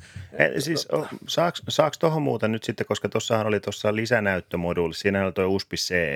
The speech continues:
Speaker 1: niin pystyykö siihen sit liittämään u-, si-, sitä kautta niinku jonkun mikrofoni? O-, olisikohan siinä semmoista mahdollisuutta? Mä en ole nyt sitä vielä niin noita speksejä kahlannut läpi, että
Speaker 2: No mä katsoin nuo speksit läpi, siitä ei ole mainintaa, mutta
Speaker 1: Okei,
Speaker 2: voi
Speaker 1: no
Speaker 2: tietysti
Speaker 1: todennäköisesti.
Speaker 2: olla. Näissähän on joskus, joskus kyllä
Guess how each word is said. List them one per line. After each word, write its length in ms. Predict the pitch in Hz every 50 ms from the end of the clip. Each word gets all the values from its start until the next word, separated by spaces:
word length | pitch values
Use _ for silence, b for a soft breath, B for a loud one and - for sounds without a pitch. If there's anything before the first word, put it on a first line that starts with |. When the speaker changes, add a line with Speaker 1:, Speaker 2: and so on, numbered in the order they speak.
| 67 65 - b b b b b b b b b b b b b _ -
Speaker 1:
niin 120 | 87 87
pystyykö 400 | - 98 90 - - 101 92 -
siihen 540 | - - 110 117 117 117 113 98 90 87 85
sit 200 | 80 80 - -
liittämään 680 | 85 80 78 76 - _ 82 82 82 80 78 78 80 -
u-, 180 | 58 60 - - _ -
si-, 260 | - - - - - - - -
sitä 300 | - 104 101 - 98 95
kautta 460 | - - 78 76 67 - _ - -
niinku 260 | - - - - -
jonkun 340 | 67 62 64 69 - 69 69
mikrofoni? 720 | 67 67 67 - - 67 - - - 64 58 50 57 55
O-, 180 | 53 - - - - -
olisikohan 340 | 90 - - - 82 82
siinä 200 | 82 87 85 85
semmoista 340 | 82 90 90 87 85 - -
mahdollisuutta? 600 | 101 - 80 - - - - - - - - 76
Mä 140 | 80 80 80
en 80 | 82 82
ole 80 | 80
nyt 100 | 82 82 _ -
sitä 260 | - - 90 82 - - - 69
vielä 240 | 87 87 82 82 80
niin 320 | 85 85 85 82 - - _ _ _ - -
noita 220 | - 78 - -
speksejä 500 | - - - 90 90 - - - 80 78 76
kahlannut 480 | - 80 78 78 78 76 73 76 76 76 78
läpi, 360 | 78 80 78 _ - - -
että 260 | - - _ - 95 - _ _ _
Speaker 2:
No 100 | - 139
mä 120 | 147 160 160
katsoin 300 | - 185 175 185 160 147
nuo 100 | 147 143
speksit 380 | - - 151 139 - - 127 117
läpi, 200 | 123 117 127 113
siitä 240 | - 123 117 113
ei 260 | - - 131 123 117 107
ole 80 | 104 107
mainintaa, 680 | 107 107 104 101 98 95 87 80 85 - - - - 71
mutta 340 | - - - _ - 98 -
Speaker 1:
Okei, 200 | 113 113 117 123
Speaker 2:
voi 80 | 117 104
Speaker 1:
no 40 | 95
Speaker 2:
tietysti 240 | - 98 101 95
Speaker 1:
todennäköisesti. 460 | - 95 87 92 92 87 92 92 87 80
Speaker 2:
olla. 120 | 90 98
Näissähän 580 | 101 101 101 98 - - - 127 101 117 110 110
on 220 | 101 101 101 98
joskus, 520 | - 110 - - - - - - - - _
joskus 480 | 135 113 - - - - - - - -
kyllä 280 | - - - - -